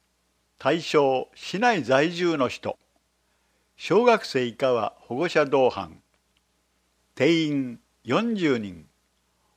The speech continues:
応募多数の場合は、抽選。料金、無料。応募方法。往復はがきに、住所、氏名、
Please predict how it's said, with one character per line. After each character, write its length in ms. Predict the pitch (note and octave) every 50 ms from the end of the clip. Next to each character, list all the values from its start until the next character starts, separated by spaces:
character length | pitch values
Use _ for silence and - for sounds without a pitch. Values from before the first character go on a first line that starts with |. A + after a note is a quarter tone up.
| _ _ _
応 240 | - G3 A#3 B3 A3
募 140 | E3+ C3+ B2
多 140 | - A#2+
数 280 | B2 - - G3+ F#3+ F#3
の 140 | F3 E3 D3+
場 200 | C#3+ C#3+ C3+ C3+
合 160 | C3+ C3 B2+
は、 240 | A#2+ A#2+ A#2 - - _ _ _
抽 300 | - - - C3 D3+ D3
選。 400 | C3+ - C#3 B2 A#2+ G#2+ G2 - _ _ _ _ _ _ _ _ _ _ _ _ _ _ _ _ _ _ _ G2+
料 260 | C3+ G3+ A#3+ A#3 E3+
金、 440 | - - - A2 G2 F#2 F2 E2 - _ _ _
無 160 | A2 A2 A2
料。 460 | A#2+ C#3+ D3 C3 A#2 G2+ F2 D#2 - _ _ _ _ _ _ _ _ _ _ _ _ _ _
応 240 | - A#2+ D3+ G3+ A3+
募 140 | G3 A3 G#3
方 320 | - - F#3+ F#3 D#3+ C3
法。 380 | - - G2+ F#2 F2 E2 E2 - _ _ _ _ _ _ _ _ _ _ _ _ _ _ _ -
往 220 | A#2 D#3+ G#3+ B3+
復 260 | G#3 - - - G3+
は 140 | E3+ D#3 E3
が 140 | D#3+ F3 D#3+
き 160 | - - C#3
に、 220 | G#2+ G#2+ G#2 - - _ _ _ _ _ G2+
住 280 | G2+ F3 A3+ A3+ G3+
所、 320 | - - - G#2+ F#2 - - _ _ _ _ _ _
氏 240 | _ - - F3 F#3
名、 380 | G3 F#3 D3 A#2 G2 F2+ -